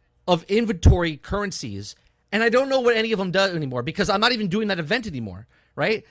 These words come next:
Because I'm moving on to the next event because Destiny's always this. Here's the next event. Haunted Forest, Menagerie, Forges, Reckoning,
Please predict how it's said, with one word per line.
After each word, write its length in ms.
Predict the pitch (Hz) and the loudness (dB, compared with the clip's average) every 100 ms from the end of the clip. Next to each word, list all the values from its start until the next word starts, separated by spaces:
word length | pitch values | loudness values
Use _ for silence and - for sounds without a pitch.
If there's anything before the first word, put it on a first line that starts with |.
| - | -8
Because 160 | 185 151 | -6 -2
I'm 80 | 190 | -2
moving 180 | 208 208 | 0 -2
on 80 | 180 | -2
to 60 | |
the 80 | 170 | -2
next 220 | 202 - | -4 -6
event 280 | 175 202 190 | -4 -4 -4
because 220 | 160 160 | -4 -6
Destiny's 440 | 123 170 180 185 143 - | -2 -2 0 -4 -4 2
always 520 | 170 175 170 135 117 | 4 6 2 -2 2
this. 440 | 143 101 - - _ _ _ _ _ _ _ | 2 2 -6 -12 _ _ _ _ _ _ _
Here's 240 | 170 208 | 0 2
the 60 | 202 | 4
next 180 | 208 - | 0 2
event. 320 | 185 214 190 _ _ _ _ _ _ _ _ _ _ _ - | 2 2 2 _ _ _ _ _ _ _ _ _ _ _ -2
Haunted 300 | 170 170 - | 0 0 0
Forest, 520 | 185 139 101 - - _ _ _ _ _ _ _ | 4 4 2 -8 -14 _ _ _ _ _ _ _
Menagerie, 640 | 139 160 170 151 127 95 85 _ _ _ | 2 4 6 4 0 -6 -8 _ _ _
Forges, 880 | - - 180 180 131 104 82 - _ _ _ _ _ | -12 2 4 4 0 -8 -10 -14 _ _ _ _ _
Reckoning, 640 | 120 180 180 143 95 85 | 2 4 4 -2 -4 -10